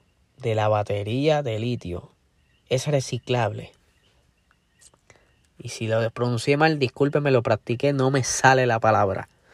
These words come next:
Reciclable, no sé, algo así. La cuestión es que la batería, a pesar de que dure bastante, cuando toque ser deshecha, no, no, la ma-, la mitad va pa,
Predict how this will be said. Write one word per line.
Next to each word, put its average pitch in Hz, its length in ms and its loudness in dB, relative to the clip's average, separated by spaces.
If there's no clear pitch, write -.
Reciclable, 120 1120 -4
no 110 160 -6
sé, - 220 -12
algo 123 180 2
así. - 220 -6
La 156 120 6
cuestión 214 320 4
es 226 80 4
que 170 280 4
la 143 160 8
batería, 143 680 4
a 120 60 0
pesar 127 300 4
de 151 220 4
que 180 580 8
dure 175 240 6
bastante, 180 720 4
cuando 127 320 0
toque 160 500 6
ser 170 540 2
deshecha, 156 680 2
no, 117 180 -2
no, 120 300 -8
la 131 180 2
ma-, 131 160 2
la 131 160 2
mitad 131 340 4
va 165 140 6
pa, 147 720 4